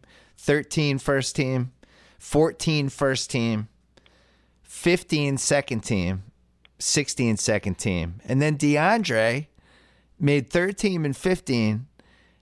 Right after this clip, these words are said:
and then last year made first team. I can't remember a team having three top fifteen players at the same time who's had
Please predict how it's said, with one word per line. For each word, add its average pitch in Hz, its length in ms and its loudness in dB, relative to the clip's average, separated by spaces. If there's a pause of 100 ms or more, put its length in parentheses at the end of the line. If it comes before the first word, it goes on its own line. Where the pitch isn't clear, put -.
(140)
and 147 120 4
then 160 200 2
last 202 340 0
year 165 100 2
made 139 240 2
first - 380 -2
team. 85 280 -4 (1040)
I 196 100 2
can't 302 320 -8
remember 165 640 0 (760)
a 143 60 4
team 185 360 2
having 131 400 2
three 151 440 2
top - 340 0
fifteen 139 460 0
players 135 400 2
at 117 100 -2
the 113 100 0
same 123 340 0
time 139 380 0
who's 110 220 2
had 107 340 0